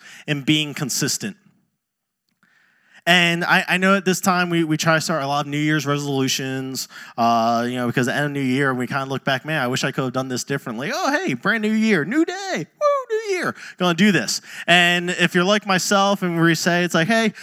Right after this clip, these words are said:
I'm gonna eat differently, I'm gonna lose weight, I'm gonna go do this, I'm gonna do that." And three weeks in, it no <laughs> longer becomes a priority. I get in this habit where I say I'm going to do something, and then therefore I,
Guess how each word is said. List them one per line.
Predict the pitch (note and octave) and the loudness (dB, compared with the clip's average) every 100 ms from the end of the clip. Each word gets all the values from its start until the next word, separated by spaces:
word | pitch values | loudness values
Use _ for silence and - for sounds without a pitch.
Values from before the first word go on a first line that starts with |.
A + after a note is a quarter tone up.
| - - | -16 -6
I'm | C3+ | -2
gonna | C#3+ C#3+ | 2 2
eat | D#3 A3+ | 2 2
differently, | F#3+ G#3+ G#3+ G#3 G#3 G3 | 4 2 2 0 2 2
I'm | D#3+ | 2
gonna | D#3+ D3+ | 2 2
lose | D3+ D3 | 4 4
weight, | E3 A3 A3 G#3+ | 4 4 4 0
I'm | D3+ | -2
gonna | D3+ D3 | -2 0
go | C#3 C3+ | 0 0
do | C3 C3 | 0 2
this, | G3+ A3 F#3 | 2 2 -2
I'm | D3 | -4
gonna | C#3+ | -4
do | C3+ C3 | -2 0
that." | E3+ F#3+ G3+ - - | 2 2 0 -10 -4
And | D3 C#3+ C#3 | 0 2 0
three | B2+ F3+ A3 | 0 2 4
weeks | A3 G#3+ G3 | 4 4 4
in, | G3 G3 F#3+ F#3+ F3 - _ _ _ _ _ _ _ _ _ _ _ _ _ _ _ _ _ _ _ | 2 2 0 -4 -8 -12 _ _ _ _ _ _ _ _ _ _ _ _ _ _ _ _ _ _ _
it | - C#3+ | -8 -2
no | D3 C#3 C#3 - | 0 0 -2 -2
<laughs> | |
longer | E3 D#3+ E3+ D#3 - - - - _ _ _ _ _ _ _ _ _ - | 0 0 2 0 0 -2 -6 -16 _ _ _ _ _ _ _ _ _ -6
becomes | C3 C3 | -2 0
a | A#2+ | 0
priority. | C3 A#2+ E3 C3+ F#2+ - - - - - - _ _ _ _ _ _ _ _ _ _ _ _ _ _ _ _ - | 0 2 2 2 -2 -10 -20 -20 -20 -20 -20 _ _ _ _ _ _ _ _ _ _ _ _ _ _ _ _ -4
I | C#3+ | 2
get | F3+ G#3 G#3 | 4 4 2
in | |
this | F#3+ E3 | 0 0
habit | F3 F#3 G3+ E3 | 2 2 2 2
where | E3+ E3+ | 2 4
I | D#3 | 2
say | C#3+ G3 G3 | 2 2 2
I'm | F3+ | 0
going | E3+ F3 E3 | 0 -2 -2
to | C#3+ | -2
do | C#3+ G#3+ | 2 2
something, | G3 E3+ D3 D#3 D3 | 4 0 -2 -4 -4
and | D3 | -4
then | D3+ | -2
therefore | D3+ F3 F3 B2+ | 0 0 2 2
I, | B2+ | 2